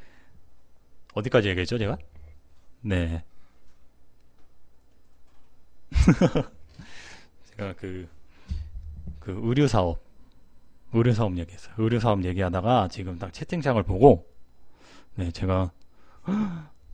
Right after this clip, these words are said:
삼 더-, <laughs> 아, 감사합니다, 연합회원님, 진짜.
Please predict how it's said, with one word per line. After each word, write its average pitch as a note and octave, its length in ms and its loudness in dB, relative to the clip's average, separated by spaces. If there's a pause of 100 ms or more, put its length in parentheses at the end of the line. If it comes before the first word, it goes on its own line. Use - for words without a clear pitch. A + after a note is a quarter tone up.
(140)
삼 C3+ 240 4
더-, C3+ 120 4
<laughs> - 1040 12 (1500)
아, G2 300 2
감사합니다, G2 800 2
연합회원님, F#2 480 -4
진짜. F2 320 -4